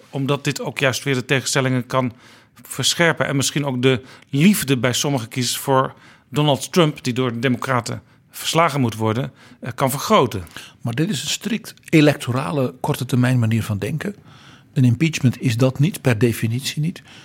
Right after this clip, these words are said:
Speaker 2: Dat is een grondwettelijke, eh, eh, eh, heel zwaar wapen dat je alleen in noodsituaties gebruikt.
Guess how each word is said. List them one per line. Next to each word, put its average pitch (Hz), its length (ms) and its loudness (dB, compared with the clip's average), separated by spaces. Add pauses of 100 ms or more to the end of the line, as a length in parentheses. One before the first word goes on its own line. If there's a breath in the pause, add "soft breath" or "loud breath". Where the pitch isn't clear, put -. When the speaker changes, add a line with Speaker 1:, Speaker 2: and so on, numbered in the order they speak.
(160 loud breath)
Speaker 2:
Dat 131 140 -6
is 104 100 -4
een 123 60 2
grondwettelijke, 113 1000 2 (540 soft breath)
eh, - 100 -8
eh, 117 340 -8 (260)
eh, 127 80 -10 (840 loud breath)
heel 135 440 4
zwaar 117 600 0 (300)
wapen - 480 -4 (840 soft breath)
dat 123 180 -2
je - 80 -4
alleen 135 320 2
in 117 120 4
noodsituaties 127 840 2
gebruikt. - 540 -8